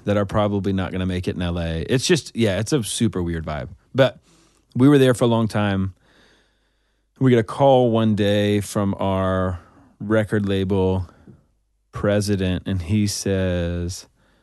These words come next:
uh, "You need a rapper as the fourth member of your band." Because at the time, Korn and Limp Bizkit and Linkin Park had just started up.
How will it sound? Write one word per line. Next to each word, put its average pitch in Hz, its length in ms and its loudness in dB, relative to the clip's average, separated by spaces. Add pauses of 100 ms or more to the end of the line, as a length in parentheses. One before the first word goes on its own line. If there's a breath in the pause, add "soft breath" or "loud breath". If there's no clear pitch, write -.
(160)
uh, 85 320 -2 (580)
"You 120 240 2
need 127 180 4
a 113 60 4
rapper 92 680 -2 (220)
as 95 160 -4
the 92 80 -6
fourth 95 320 -4
member 90 240 -2
of 82 80 -4
your 78 120 -6
band." 69 420 -10 (1300)
Because 101 240 0
at 98 100 -2
the 104 80 -4
time, 101 340 -2
Korn 107 520 0 (300 soft breath)
and 104 100 -2
Limp 104 160 -2
Bizkit 101 380 -4 (360 soft breath)
and 98 260 -4
Linkin 104 240 -2
Park 107 260 -2
had 101 80 -2
just 98 180 -4
started 95 360 -2
up. 87 260 -4